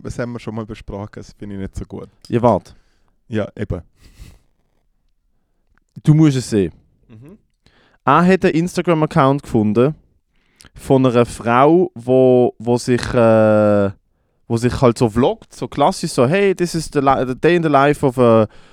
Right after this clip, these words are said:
Speaker 2: of a, of a entrepreneur that makes coffee for a living.“
Speaker 1: Mhm.
Speaker 2: Und sie ist halt wie so, ja, sie ist halt klein und so ein bisschen, wie soll man sagen?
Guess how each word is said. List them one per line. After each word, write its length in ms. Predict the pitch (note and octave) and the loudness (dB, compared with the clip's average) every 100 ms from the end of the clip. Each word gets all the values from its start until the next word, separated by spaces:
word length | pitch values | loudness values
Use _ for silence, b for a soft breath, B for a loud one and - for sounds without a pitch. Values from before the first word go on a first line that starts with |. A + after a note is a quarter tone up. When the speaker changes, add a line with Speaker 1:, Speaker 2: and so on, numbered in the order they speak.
| b - | b -2
Speaker 2:
of 160 | C3 A#2+ | 0 4
a, 320 | A#2 A2 G#2+ - | 4 4 2 2
of 180 | A#2 A#2 | 0 2
a 220 | G#2+ G#2 - | 2 2 2
entrepreneur 680 | D#3 F3 E3 D3 C#3+ C#3+ b b b b | 2 0 -4 -2 0 0 b b b b
that 120 | C3+ A#2+ | -2 2
makes 240 | C#3+ - | 0 0
coffee 300 | - C3+ C#3 | 2 2 0
for 220 | C3 A#2+ | 2 4
a 20 | |
living.“ 440 | A2 G2+ F2+ D#2 F#2+ | 4 2 0 -4 -8
Speaker 1:
Mhm. 360 | B2 B2 C3 B2+ _ _ _ - | -10 -10 -10 -12 _ _ _ -4
Speaker 2:
Und 120 | C3 | 0
sie 80 | E3 | 2
ist 100 | D#3 | 2
halt 160 | D3+ C3 | 2 4
wie 140 | D3+ | 2
so, 560 | C#3 C3 B2+ B2+ B2 A2 _ _ _ _ _ _ _ _ _ _ _ _ _ - | 4 4 4 4 2 0 _ _ _ _ _ _ _ _ _ _ _ _ _ 0
ja, 240 | G3+ A#3 | 4 4
sie 100 | G3+ | 4
ist 80 | F#3 | -2
halt 160 | F#3+ - | -4 0
klein 520 | C3 C3+ C#3 C#3 C3 _ _ | 2 4 4 2 -2 _ _
und 160 | D3 | -8
so 80 | D#3+ | -6
ein 60 | C3+ | -4
bisschen, 540 | C#3 - C3 C3 C3 - _ _ | -6 -4 0 0 0 -4 _ _
wie 160 | - G3+ | -14 -4
soll 160 | F#3+ D#3+ | 0 0
man 120 | A#2+ | -2
sagen? 380 | F#2 F2 - | -4 -6 -10